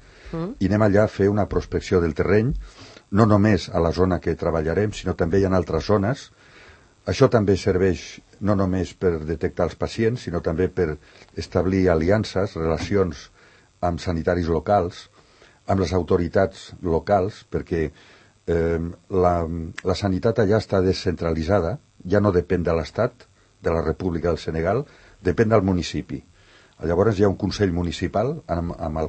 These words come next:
Speaker 2: qual s'ha de tractar i s'ha de pactar. I nosaltres oferim els nostres serveis. Evidentment, hem de disposar de l'autorització del Consell Local de Salut,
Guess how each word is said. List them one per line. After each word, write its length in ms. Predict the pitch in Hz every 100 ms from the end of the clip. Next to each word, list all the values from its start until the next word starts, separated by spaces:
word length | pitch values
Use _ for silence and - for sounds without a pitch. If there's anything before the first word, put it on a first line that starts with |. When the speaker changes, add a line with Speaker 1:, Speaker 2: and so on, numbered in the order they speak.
| -
Speaker 2:
qual 240 | 92 117
s'ha 200 | - 92
de 80 | 90
tractar 440 | 80 80 - - - _ _ _ _
i 80 | -
s'ha 100 | -
de 80 | 73 -
pactar. 340 | 80 - 92 - - - - - _ _ _
I 80 | 92 85 82 80 80 - _
nosaltres 420 | - 80 82 98
oferim 320 | 82 80 82 98
els 100 | 82
nostres 340 | 85 - 78 -
serveis. 420 | 73 101 95 - - - _ -
Evidentment, 500 | 73 73 82 90 110 - _ _ -
hem 140 | 87
de 140 | 90 92 90
disposar 500 | 87 - 92 87 101 98
de 160 | 95
l'autorització 960 | 101 98 - 90 85 76 - 90 98 156 _ _ _ -
del 200 | - 76
Consell 320 | 85 78 87
Local 340 | 78 76 87 73 - _ _ -
de 80 |
Salut, 460 | 82 82 85 78 -